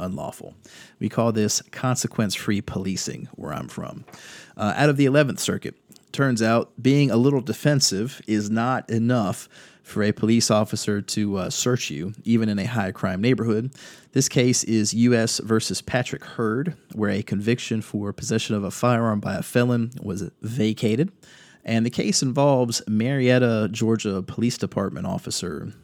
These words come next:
John Bisker. And from the story explaining the details of what has happened, there were apparently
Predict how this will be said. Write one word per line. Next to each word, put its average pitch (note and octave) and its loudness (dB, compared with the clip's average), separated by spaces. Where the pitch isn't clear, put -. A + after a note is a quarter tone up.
John A2 -2
Bisker. G#2 -4
And G2+ -8
from G#2 -2
the G2 -6
story B2+ 0
explaining B2+ 2
the A2 4
details A#2 0
of G#2+ -4
what G#2+ -4
has - -6
happened, G2+ -6
there G#2+ 0
were G#2+ 2
apparently A2+ 0